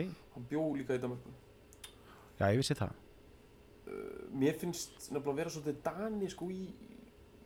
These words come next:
Speaker 1: svona áferðinni á honum.
Speaker 2: Já.
Speaker 1: Sem sagt
Speaker 2: Með bara svona húðinni og
Speaker 1: Já, svona áferðinni, svona
Speaker 2: Já.
Speaker 1: hjúinu, svona sem fylgir og svona,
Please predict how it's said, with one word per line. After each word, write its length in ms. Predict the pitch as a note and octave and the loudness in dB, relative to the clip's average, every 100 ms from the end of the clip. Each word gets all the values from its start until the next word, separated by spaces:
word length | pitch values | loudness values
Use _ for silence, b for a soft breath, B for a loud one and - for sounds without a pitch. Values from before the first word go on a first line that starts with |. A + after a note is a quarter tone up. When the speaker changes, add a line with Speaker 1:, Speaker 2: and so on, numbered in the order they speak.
| - - | -20 -16
Speaker 1:
svona 260 | - C#3 - | -10 -8 2
áferðinni 720 | F#3+ B3 - B2+ G#2 - - | 4 4 2 0 2 -2 -6
á 140 | - G2+ | -6 -4
honum. 240 | D2 - - - - - - | -4 -8 -16 -20 -20 -20 -2
Speaker 2:
Já. 200 | - G#2+ E2+ - - - - - - - - G1+ - G1+ - - - - - - - - | 6 6 6 0 -14 -20 -20 -20 -20 -20 -14 -12 -12 -12 -14 -16 -16 -16 -18 -20 -18 -12
Speaker 1:
Sem 180 | C#3 C3 | -8 -6
sagt 180 | C#3 E3+ - | -6 -4 2
Speaker 2:
Með 200 | B2+ A2+ | 4 6
bara 180 | A#2 A2+ | 6 8
svona 180 | A2 G#2+ | 8 10
húðinni 460 | D3+ G#3 A2+ D#2+ | 10 10 8 6
og 100 | - | 4
Speaker 1:
Já, 200 | C#3+ D#3 F3+ F#3+ G3 - | 6 6 8 6 6 -2
svona 240 | E3+ F#3 - | -2 -2 2
áferðinni, 640 | - B3 G#3 - B2 G#2 | 6 6 6 4 2 2
svona 160 | - C3 | -2 -4
Speaker 2:
Já. 60 | - | -2
Speaker 1:
hjúinu, 640 | G#3+ A3+ A3+ A3 D#3 C#3 | 2 6 10 12 12 8
svona 280 | - D3 D3+ | 4 2 0
sem 100 | D3+ | 0
fylgir 440 | D3 G#3+ G#3+ - A#2+ | -2 0 0 -2 -4
og 80 | A#2+ | -2
svona, 300 | C#3 C#3 | -2 0